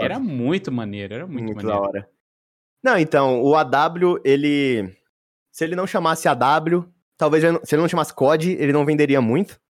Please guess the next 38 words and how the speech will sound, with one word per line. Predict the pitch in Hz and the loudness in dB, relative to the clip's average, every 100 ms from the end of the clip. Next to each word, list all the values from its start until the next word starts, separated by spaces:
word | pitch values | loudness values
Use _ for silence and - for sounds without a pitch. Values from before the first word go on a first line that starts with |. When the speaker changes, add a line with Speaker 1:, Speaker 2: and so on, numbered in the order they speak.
| _ | _
Speaker 2:
mas | 123 127 | -8 -4
também | 139 139 | -2 0
não | 143 | -2
seria | - 139 143 | -2 0 2
odiado. | 147 151 107 98 120 - | 0 0 0 -2 -8 -4
É, | 104 95 | -4 -2
é | 104 | -2
isso | 120 - | -2 -2
a | 135 | -2
verdade. | 139 139 98 - _ _ - | 0 -2 -4 -6 _ _ -10
Speaker 1:
True. | 117 107 107 | -8 -8 -8
Speaker 2:
O | 120 | -2
ódio | 143 175 165 | 0 2 0
dele | 151 165 147 | 0 2 2
vem | 131 151 185 - - | 2 -2 -2 -6 -2
por | 151 | 0
ser | 160 | 0
diferente | 151 - 156 131 135 - 135 | 0 0 0 0 -2 -4 -8
dos | 127 | -2
outros | 135 135 139 | -2 -2 -4
cods, | - 110 95 - - | 0 0 -2 -8 -6
ao | 104 | -2
mesmo | 117 127 | -2 -2
tempo | 123 127 - | -2 -4 -4
que | 127 | -6
muita | 131 151 | -4 -2
gente | 139 139 - | -4 -2 -2
ama | 131 139 | 0 0
também | 156 151 147 147 - | 0 0 -2 -2 -6
por | 143 | -4
ser | - | -4
diferente | 127 - 123 120 | -4 -4 -6 -4
dos | 123 | -8
outros | - | -6
cods. | - 92 - _ _ _ - | -4 -4 -6 _ _ _ -2
Foi | 139 | 2
muito, | 165 202 202 180 160 - _ _ _ _ | 2 4 4 4 2 -2 _ _ _ _
assim, | - 139 113 | -12 -6 -6